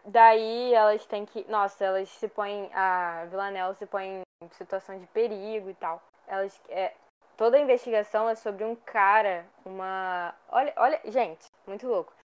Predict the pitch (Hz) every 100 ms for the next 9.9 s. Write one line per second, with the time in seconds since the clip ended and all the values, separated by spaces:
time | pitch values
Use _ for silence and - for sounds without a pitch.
0 | - - 202 202 208 202 196 - 208 _
1 | 220 214 208 202 196 220 202 208 233 214
2 | 208 196 196 190 196 - 208 - 214 180
3 | 175 _ _ _ _ _ _ - 233 240
4 | 254 262 269 277 262 262 254 240 247 262
5 | 240 233 262 330 359 330 294 226 214 -
6 | 233 220 214 202 196 196 202 233 214 190
7 | 180 _ _ _ _ _ _ _ _ -
8 | 226 240 277 269 262 262 247 247 247 226
9 | 262 254 240 233 220 208 214 233 220